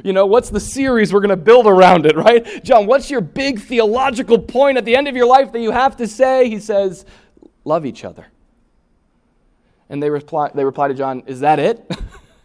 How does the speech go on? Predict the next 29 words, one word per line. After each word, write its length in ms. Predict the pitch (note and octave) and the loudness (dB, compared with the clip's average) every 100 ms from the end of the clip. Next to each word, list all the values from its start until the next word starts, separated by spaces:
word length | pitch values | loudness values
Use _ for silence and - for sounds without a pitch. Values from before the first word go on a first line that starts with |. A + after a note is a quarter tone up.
| _ _ _ _ - _ | _ _ _ _ -20 _
And 120 | C3+ | -14
he 100 | C#3 C3+ | -12 -8
says, 640 | A#2+ A2+ G#2+ - - - _ _ _ _ - | -6 -6 -8 -16 -20 -20 _ _ _ _ -20
"It's 160 | - | -18
enough. 480 | G2 F2 - _ _ _ _ _ _ _ _ _ _ _ _ _ _ _ | -14 -14 -18 _ _ _ _ _ _ _ _ _ _ _ _ _ _ _
For 140 | - | -8
our 100 | A2+ | -6
Lord 260 | A2+ B2 A#2+ | -6 -8 -8
commanded 480 | - A2 G#2 F#2+ F#2+ | -12 -14 -14 -16 -20
us. 380 | F2 - - _ | -20 -20 -20 _
It 80 | C3 | -12
is 140 | B2 A2 | -12 -12
enough." 260 | A#2+ G#2 _ - | -14 -16 _ -10
This 180 | B3 C#4 | -10 -8
is 200 | D#3+ B2 | -14 -12
John's 400 | - D3+ E3 C3+ | -8 -6 -8 -6
very 280 | C#3 D#3+ | -6 -6
identity 440 | B2+ G#2 A2+ F#3 E3 | -8 -10 -14 -12 -10
and 80 | B2+ | -10
reputation. 480 | D3 A#2 D3+ - C3 | -10 -12 -14 -14 -10
In 60 | |
fact, 200 | F3 E3 | -8 -8
you 140 | F3 E3 | -8 -8
read 180 | G3+ | -8
First, 280 | - F3 E3 | -8 -10 -8
Second, 220 | F3 E3 | -8 -8
and 120 | C#3 B2+ | -10 -6
Third 200 | D3 D3+ | -6 -2
John, 380 | F#3+ D#3 C#3 | -2 0 -2